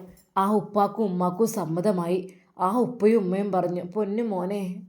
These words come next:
ഞങ്ങളെ കുട്ടിയെ രക്ഷിക്കണം. ഞങ്ങൾക്ക് എങ്ങനെയാണ് എന്താ ചെയ്യുക ഒന്നും അറിയുന്നില്ല മോനെ. അതുകൊണ്ട് ഉമ്മ, ഒരു കേസുണ്ട് അത്യാവശ്യമായിട്ട്."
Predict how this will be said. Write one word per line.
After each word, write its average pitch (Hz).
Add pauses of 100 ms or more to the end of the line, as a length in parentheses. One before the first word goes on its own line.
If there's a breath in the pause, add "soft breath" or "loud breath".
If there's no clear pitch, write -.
(400 soft breath)
ഞങ്ങളെ 254
കുട്ടിയെ 226
രക്ഷിക്കണം. 214 (560 soft breath)
ഞങ്ങൾക്ക് 214 (640 soft breath)
എങ്ങനെയാണ് 262
എന്താ 220
ചെയ്യുക 214
ഒന്നും 220
അറിയുന്നില്ല 196
മോനെ. 180 (580 loud breath)
അതുകൊണ്ട് 202 (520)
ഉമ്മ, 190 (340)
ഒരു 202
കേസുണ്ട് 170
അത്യാവശ്യമായിട്ട്." 160